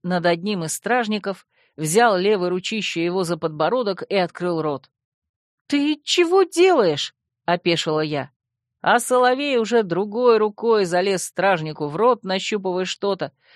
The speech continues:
потом потянул и с усилием выдернул руку обратно. «Зуб, царевна!» — ухмыльнулся он. «Мне мой свистящий выбили ради безопасности. Так вот я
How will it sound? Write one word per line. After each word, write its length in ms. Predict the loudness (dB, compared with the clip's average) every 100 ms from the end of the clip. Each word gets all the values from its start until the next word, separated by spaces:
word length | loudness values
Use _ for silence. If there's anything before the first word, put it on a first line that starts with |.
| _
потом 400 | -2 0 2 0
потянул 640 | 0 -4 -2 -2 0 -2 -4
и 140 | -4 -6
с 120 | -4
усилием 640 | -6 -4 -4 2 2 2
выдернул 540 | -2 -2 -2 -2 -4 -2
руку 240 | -2 0
обратно. 560 | 0 2 0 0 -8 -18 _ _ _ _ _ _ _
«Зуб, 600 | -12 -4 2 4 4 2
царевна!» — 720 | 0 2 2 2 0 -4 -10 -14 _ _ -4
ухмыльнулся 760 | -4 0 -2 -2 -4 -4 -4
он. 240 | -4 -6 -18 _ _ _ _ -8
«Мне 400 | -4 -2 0 0
мой 300 | -2 -2 -4
свистящий 880 | -4 -4 -6 -2 2 2 0 -4 -4
выбили 400 | -4 -4 -4 -2
ради 360 | 0 0 0
безопасности. 1080 | -4 -2 -2 -2 0 0 -2 -12 -16 -18 -20 _ _ _ _
Так 220 | -4 -2
вот 260 | 2 2 2
я 220 | 0